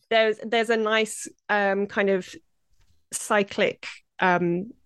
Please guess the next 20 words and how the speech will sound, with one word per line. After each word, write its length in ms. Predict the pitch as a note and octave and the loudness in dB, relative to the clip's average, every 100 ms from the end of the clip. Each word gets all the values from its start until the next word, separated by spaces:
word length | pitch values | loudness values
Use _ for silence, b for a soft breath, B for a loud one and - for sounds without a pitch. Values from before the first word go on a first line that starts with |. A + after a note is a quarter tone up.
| _ _ - | _ _ -10
sound 400 | - F#3+ F#3 F#3 | 0 2 2 0
to 100 | - | 0
that. 400 | F#2 F2+ - - - B B B B B _ | 0 0 -2 -6 -6 B B B B B _
Um, 320 | A3+ A3+ A3+ - | -2 0 0 -2
and 160 | B3 A#3+ | 0 2
as 140 | A#3+ | 0
a 60 | B3 | -2
pair, 600 | - C4+ A3+ F3+ F#3+ G3 - | -4 2 2 2 -2 -6 -2
and 100 | A3+ | 0
I'm 80 | A#3+ | 2
talking 240 | C#4 B3 | 0 0
about 200 | A#3 G#3+ | 2 2
the 40 | |
twenty 320 | G#3 - G#3+ G3+ | 0 0 -2 -2
twelve 420 | - G3+ F#3 - - | -2 2 2 -2 -6
Frankenweenie, 520 | G3 F#3 G3 F#3 F3+ F3 | 0 0 2 2 2 0
the 80 | |
feature-length 640 | F#3 A3 - G3+ F3 F3+ - - | -2 -4 -2 0 0 -2 -6 -2
version, 560 | F3 F3 F3 D#3+ E3+ - B B B | 0 0 0 0 -2 -6 B B B
um, 340 | G3+ G3+ G3 | -2 2 0